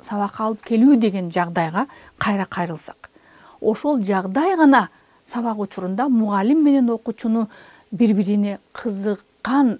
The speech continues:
бири-биринин менен сүйлөшкөн, баарлаша алган кырдаалдарды түзөт. Ошол реалдуу жашоодогу баарлашууну сабактагы кырдаалдарга алып келиңиз дейт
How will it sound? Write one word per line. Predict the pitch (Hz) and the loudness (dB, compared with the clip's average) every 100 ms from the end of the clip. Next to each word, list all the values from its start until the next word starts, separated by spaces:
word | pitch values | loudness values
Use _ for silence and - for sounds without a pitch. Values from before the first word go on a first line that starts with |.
| - | -4
бири-биринин | 208 202 190 202 196 196 214 208 - - _ | -2 0 0 -2 -2 0 0 -2 -6 -20 _
менен | 226 214 220 220 208 - | -2 0 2 0 -4 -10
сүйлөшкөн, | - - 214 214 - _ 254 269 208 185 | -14 -6 -2 -2 -4 _ 6 6 4 0
баарлаша | 190 190 196 196 - 202 190 | -2 0 -4 -6 -4 -4 -2
алган | 190 185 214 269 220 - - - _ - | -2 0 4 6 4 0 -20 -20 _ -8
кырдаалдарды | 202 185 175 170 170 - - | -8 -4 -6 -4 -10 -12 -18
түзөт. | - - - - - _ _ _ _ | -18 -18 -18 -20 -20 _ _ _ _
Ошол | - - 190 - - - | -10 -2 -2 -4 -14 -6
реалдуу | 208 214 208 214 302 | -2 2 2 2 2
жашоодогу | 262 220 208 196 196 190 | 2 -2 -6 -4 -4 -4
баарлашууну | 180 180 175 175 170 165 165 285 370 - - _ | -4 -4 -4 -6 -8 -8 0 0 0 -12 -20 _
сабактагы | - 190 185 - - 165 196 - | -8 -6 -6 -8 -8 -8 -8 -14
кырдаалдарга | - 196 185 175 165 170 175 185 175 _ | -8 -6 -4 -6 -8 -10 -10 -10 -12 _
алып | 180 175 - | -10 -10 -10
келиңиз | 175 170 160 - | -10 -10 -14 -18
дейт | - | -20